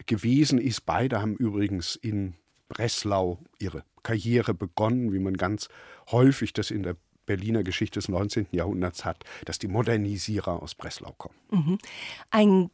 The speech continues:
Speaker 2: ganz klein wenig, Herr Bisky, ist das Buch auch Familienangelegenheit. Das Cover hat Ihr Bruder Norbert Bisky beigesteuert, einer der wichtigsten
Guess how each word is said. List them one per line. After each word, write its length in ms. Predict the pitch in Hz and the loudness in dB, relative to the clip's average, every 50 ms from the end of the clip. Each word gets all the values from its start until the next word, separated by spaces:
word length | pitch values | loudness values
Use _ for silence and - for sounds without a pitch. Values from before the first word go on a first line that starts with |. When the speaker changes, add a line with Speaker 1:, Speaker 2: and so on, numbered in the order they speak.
| _ - | _ 0
Speaker 2:
ganz 320 | 208 262 285 330 - - | 2 2 2 2 0 -4
klein 300 | - - 190 180 165 160 | -4 -2 0 0 0 2
wenig, 340 | 170 156 151 160 160 170 - | 2 2 2 0 0 -2 -4
Herr 100 | 185 170 | -8 -8
Bisky, 440 | - - 175 - - - - 190 - | -6 -6 -6 -6 -6 -6 -4 -4 -4
ist 240 | - 202 - - | -4 -6 -6 -6
das 140 | 226 214 - | -8 -8 -6
Buch 300 | - - 240 214 - - | -2 -2 -2 -2 0 2
auch 200 | - 185 190 - | 2 2 2 0
Familienangelegenheit. 1500 | - - 190 175 185 185 208 247 214 170 165 - - 131 151 156 151 147 135 131 127 135 135 170 180 160 165 208 226 - | -2 -2 0 2 4 4 4 4 4 2 0 0 -2 -2 -2 -2 -2 -2 -2 -2 -2 -4 -4 -4 -2 -2 -2 -2 -2 -2
Das 280 | - 196 190 - - - | -4 -4 -4 -6 -8 -6
Cover 360 | - - 175 185 226 302 349 - - - - - - - - | -4 -2 2 2 2 2 2 -4 -12 -20 -20 -20 -20 -14 -4
hat 200 | - 220 220 - | -4 -2 -2 0
Ihr 120 | - 196 | -2 -2
Bruder 520 | 190 190 196 220 233 226 196 180 180 190 - | -2 0 4 4 6 6 6 6 4 2 0
Norbert 480 | - 175 185 180 170 180 202 214 - _ | 2 4 6 6 6 4 4 2 0 _
Bisky 540 | - 226 - - - - 233 226 226 233 - _ - - - - _ | -6 -6 -6 -6 -6 -2 -2 -2 -2 -2 -6 _ -20 -20 -20 -6 _
beigesteuert, 720 | - 202 214 214 208 226 - - - 214 208 214 214 - | 4 6 6 6 4 0 0 2 2 4 6 6 4 4
einer 200 | - 202 202 196 | 2 0 2 0
der 140 | 190 185 185 | 0 0 0
wichtigsten 800 | 214 196 - _ - 214 - - - - - 202 190 190 180 | -2 -4 -4 _ -8 -6 -6 -6 -6 -2 0 2 2 2 0